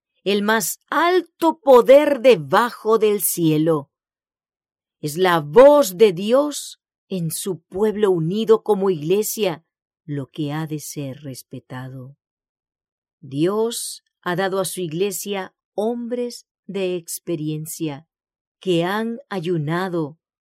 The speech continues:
llorado y orado, aún toda la noche, para que el Señor abra las Escrituras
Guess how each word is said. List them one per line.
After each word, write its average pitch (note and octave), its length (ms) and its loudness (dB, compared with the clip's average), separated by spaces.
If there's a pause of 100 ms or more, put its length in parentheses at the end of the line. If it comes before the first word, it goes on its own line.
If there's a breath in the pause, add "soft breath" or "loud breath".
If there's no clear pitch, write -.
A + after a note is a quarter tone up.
(300)
llorado F#3+ 880 -2 (260)
y F#3 160 -2
orado, E3 640 -6 (720)
aún G3 640 -8 (320)
toda D4+ 320 -6
la C4+ 180 -8
noche, D#3 600 -10 (500)
para C#3+ 220 -12
que F3 160 -6
el E3 80 -4
Señor G#3 500 -6 (220)
abra A3 560 -8
las F#3 220 -8
Escrituras F#3 920 -8